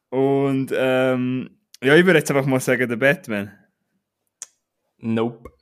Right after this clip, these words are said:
Speaker 1: Der Iron
Speaker 2: Ist
Speaker 1: Man.
Speaker 2: ist der Black Panther.
Speaker 1: Ach schon? Hä, wieso?
Speaker 2: Ja, der hat ja das Königreich.
Speaker 1: Aha.
Speaker 2: Wakanda. Wakanda forever. <laughs>
Speaker 1: Ja, gut.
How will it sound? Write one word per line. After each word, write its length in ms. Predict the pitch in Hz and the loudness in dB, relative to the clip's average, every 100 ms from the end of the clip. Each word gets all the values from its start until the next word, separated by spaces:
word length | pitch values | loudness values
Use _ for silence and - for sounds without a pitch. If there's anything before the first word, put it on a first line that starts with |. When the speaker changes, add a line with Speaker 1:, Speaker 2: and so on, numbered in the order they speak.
| _ - | _ 0
Speaker 1:
Der 180 | 135 | 2
Iron 80 | 160 | 2
Speaker 2:
Ist 100 | 147 | 0
Speaker 1:
Man. 260 | 107 95 - _ _ | -4 -8 -14 _ _
Speaker 2:
ist 120 | - | -8
der 60 | 135 | -2
Black 280 | 135 131 - | 0 -2 -2
Panther. 420 | 135 139 131 117 - _ | -4 -4 -6 -12 -16 _
Speaker 1:
Ach 140 | 117 123 | -10 -4
schon? 400 | 175 247 214 - | 2 2 0 -2
Hä, 200 | 120 123 | -4 -2
wieso? 320 | 127 160 160 | 0 4 4
Speaker 2:
Ja, 60 | 123 | 2
der 120 | 156 | 0
hat 60 | 160 | 2
ja 40 | 160 | -2
das 100 | 156 | 0
Königreich. 500 | 175 190 185 147 127 - - _ _ _ | 0 0 -2 -6 -8 -12 -20 _ _ _
Speaker 1:
Aha. 380 | - 131 151 156 | -4 2 4 4
Speaker 2:
Wakanda. 800 | 160 - 170 180 165 139 120 - - | 2 2 2 4 2 2 0 -10 -4
Wakanda 420 | 160 - 214 208 | 0 4 4 4
forever. 520 | 190 190 208 208 156 - - - - - _ - | 2 4 6 6 2 0 -14 -20 -20 -20 _ -6
<laughs> 300 | 202 214 - - - - _ _ - - _ _ - _ _ - - _ _ | -2 -2 -2 -10 -20 -20 _ _ -20 -20 _ _ -20 _ _ -20 -20 _ _
Speaker 1:
Ja, 320 | 127 139 139 | -2 2 2
gut. 340 | 131 143 131 | 0 0 0